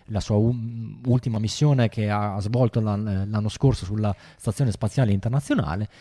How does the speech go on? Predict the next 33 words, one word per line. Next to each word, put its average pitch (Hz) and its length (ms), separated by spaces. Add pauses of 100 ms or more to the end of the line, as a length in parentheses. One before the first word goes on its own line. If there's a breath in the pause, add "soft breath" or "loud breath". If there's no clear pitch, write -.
(120)
quindi 104 240
c'è 143 160
lei 113 240
dentro 104 340
cupola 110 400 (260 loud breath)
in 123 160
posa 107 340
che 107 140
guarda 110 300
la 208 120
Terra, 101 520
e 123 100
la 170 100
tessera 120 400
ci 123 100
siamo 117 300
ben, 123 240
eh, 104 500
giustamente 123 720 (160 loud breath)
ci 120 100
siamo 120 200
attrezzati 131 480
per 120 100
potergliela 117 480
consegnare 123 460
anche 110 220
a - 20
lei 117 240
di, 139 240
di 120 100
persona, 123 380
visto 107 260
che 101 220